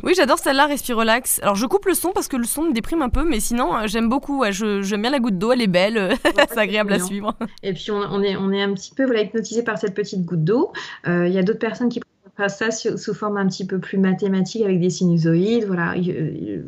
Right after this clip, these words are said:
Speaker 2: il faut juste trouver, en fait, l'application qui convient. Il y a aussi des pratiques sur YouTube avec de la musique sans musique, des petits dessins, euh, voilà.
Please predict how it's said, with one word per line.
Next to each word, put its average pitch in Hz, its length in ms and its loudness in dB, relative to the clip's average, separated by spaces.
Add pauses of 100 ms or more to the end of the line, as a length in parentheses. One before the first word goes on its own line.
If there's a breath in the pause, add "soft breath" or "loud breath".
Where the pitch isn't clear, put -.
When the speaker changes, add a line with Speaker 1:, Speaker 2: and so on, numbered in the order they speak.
Speaker 2:
il 175 100 0
faut 220 140 0
juste 269 180 2
trouver, 233 320 0
en 240 100 0
fait, 214 100 -6
l'application 196 640 -4
qui 196 280 -8
convient. 196 680 2
Il 220 60 2
y 202 40 4
a - 20 4
aussi 175 260 -4
des 185 100 0
pratiques 190 360 -10
sur - 180 -10
YouTube 170 540 -6
avec 175 160 -2
de 170 80 -2
la 170 60 -2
musique 175 280 0
sans - 180 -10
musique, 190 520 2
des 180 100 2
petits 151 180 -6
dessins, 196 560 0 (460 loud breath)
euh, 170 240 2
voilà. 156 240 0